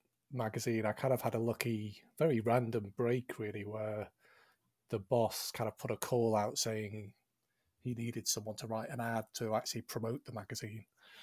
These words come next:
which wasn't, you know, in my job description at all, but I had a go and it kind of got used, which meant I had a kind of published ad that I'd written. And it was only at that point really that I had the idea of,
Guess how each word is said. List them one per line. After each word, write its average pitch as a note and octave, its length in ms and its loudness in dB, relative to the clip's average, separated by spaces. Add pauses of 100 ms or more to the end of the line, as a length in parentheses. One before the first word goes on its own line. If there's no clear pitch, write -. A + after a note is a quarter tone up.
(420)
which B2+ 200 4
wasn't, A#2+ 340 6
you C#3 80 -2
know, G#2 160 2
in G#2+ 160 2
my A2 320 4 (480)
job G#2+ 220 -2
description - 440 -4
at G#2 140 -4
all, G#2+ 160 4
but A#2+ 100 4
I A#2+ 120 6
had C#3 160 6
a G#2+ 40 0
go A#2+ 340 8
and G#2+ 100 0
it B2 100 -4
kind A#2+ 160 2
of G2+ 80 -2
got B2+ 160 0
used, A#2+ 540 0 (880)
which C3+ 200 -4
meant A#2 300 0
I A2+ 100 4
had A#2+ 220 2
a G#2+ 60 0
kind - 140 -2
of - 140 -6
published - 640 -4 (800)
ad A#2 300 2 (180)
that A#2 80 -6
I'd A2 240 -2
written. B2 320 -4 (640)
And A#2 100 -2
it B2+ 40 2
was A#2+ 140 2
only C#3+ 180 8
at G#2 80 0
that B2+ 220 6
point A2+ 220 0
really A2+ 200 0
that A#2 160 2
I A2+ 360 4 (1500)
had - 200 4
the B2+ 80 6
idea C3 420 10
of, A2 220 0